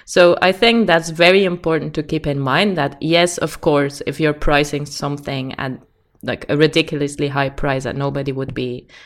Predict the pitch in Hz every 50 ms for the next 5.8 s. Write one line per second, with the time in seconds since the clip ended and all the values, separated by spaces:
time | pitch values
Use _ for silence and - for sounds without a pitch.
0 | - _ - 135 147 151 147 147 139 135 135 - 127 - - - 170 151 135 127
1 | 120 117 127 151 - - - - _ _ - 151 143 147 - - 143 - - 156
2 | 147 143 139 123 123 135 135 - - - - _ - 139 139 143 143 151 156 160
3 | 175 226 240 - - 220 214 208 208 196 196 175 160 160 160 156 160 - - 160
4 | 151 - - - - 151 147 147 143 139 135 139 - _ _ _ - 139 139 143
5 | - - 135 127 123 123 - - - - 113 101 - - -